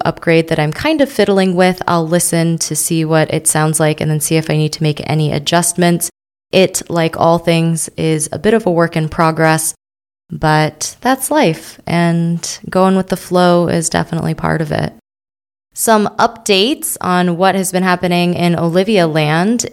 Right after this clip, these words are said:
in the past couple months. Chicago's almost, well, actually, it's not even almost. It's open, open, open,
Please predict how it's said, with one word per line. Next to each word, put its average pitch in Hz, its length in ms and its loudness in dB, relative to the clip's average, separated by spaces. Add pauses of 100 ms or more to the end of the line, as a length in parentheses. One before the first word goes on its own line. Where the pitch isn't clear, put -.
in 165 400 2
the 160 180 0
past 156 380 -2
couple 151 300 -2
months. 151 580 0 (600)
Chicago's 208 760 2
almost, 170 920 0 (420)
well, 170 320 -2
actually, 170 360 -2
it's 160 100 -6
not 165 140 0
even 156 160 0
almost. 165 480 2
It's - 640 -2
open, 175 640 0
open, 165 800 -4
open, 156 640 -6